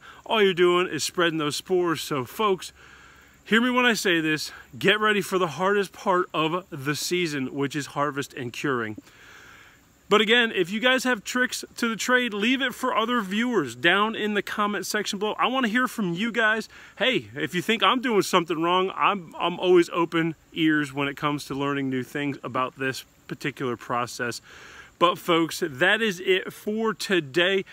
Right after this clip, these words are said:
I hope you enjoyed today's video. Again, don't forget, if you wanna get in touch with me, Facebook, Instagram, and email. But I am busy this year, folks, so comment section is the best way to get in touch with me. But that's it. Happy harvest.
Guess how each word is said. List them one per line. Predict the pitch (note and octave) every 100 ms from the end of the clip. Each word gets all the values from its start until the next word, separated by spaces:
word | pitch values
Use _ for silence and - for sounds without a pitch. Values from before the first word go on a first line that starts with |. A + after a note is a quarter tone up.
| - -
I |
hope | D4 D4
you | C4+ A#3+
enjoyed | F3+ A3 A3+ F3
today's | G3 F#3 F3+
video. | D3 G3 A3+ A3+ - - -
Again, | D3+ G#3 A3+ G#3+ - _
don't | F#3 F#3+
forget, | F3+ A3
if | -
you | F3
wanna | F3
get | E3+ E3+
in |
touch | G3+ G#3+
with | A3 G3+
me, | F#3+
Facebook, | F#3 F#3
Instagram, | F#3 F3 E3+ F#3 -
and | D#3 D3+
email. | G3 G3+ G3+ E3+
But | F3+
I | G#3
am | G#3 G#3 F3+
busy | G#3 F#3+ F#3+
this | G3 -
year, | F#3+
folks, | F#3 F#3+ F#3 -
so | D#3+ D#3
comment | - F#3 F3+ F3
section | F3+ F3 - E3+
is | D#3+ D#3+ -
the | C#3+ B2 D3+
best | C3+ C#3+ C#3+ - _
way | C#3+ C#3+ C3
to | -
get | C3 C3+
in | A#2+
touch | C#3+ B2
with | A#2+
me. | G#2+ - - - - _ - _ -
But | C#3+
that's | E3+ -
it. | G3 F3 _ _ _ _
Happy | - G3 G#3
harvest. | F3+ G3+ F#3+ F#3+